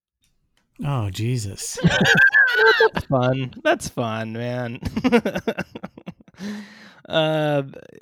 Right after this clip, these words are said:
Speaker 3: yeah, I do like their, uh, they have the coolest outfits. They all have a nice, um,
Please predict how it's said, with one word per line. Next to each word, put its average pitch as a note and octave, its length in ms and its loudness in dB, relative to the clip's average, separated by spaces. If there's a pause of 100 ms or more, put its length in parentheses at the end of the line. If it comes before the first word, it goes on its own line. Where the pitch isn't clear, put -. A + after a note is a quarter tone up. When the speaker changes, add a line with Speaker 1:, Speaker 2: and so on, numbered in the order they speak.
(140)
Speaker 3:
yeah, C3 440 0
I F3+ 100 2
do G4 240 6
like A3 280 2
their, F3+ 220 4
uh, C3+ 380 2 (300)
they G3+ 120 6
have C4+ 120 6
the D#4+ 60 4
coolest G3 360 4
outfits. - 720 -6 (220)
They C3+ 200 0
all D#3+ 120 2
have E3 180 0
a D#3 80 4
nice, D3+ 580 0
um, B2+ 560 -6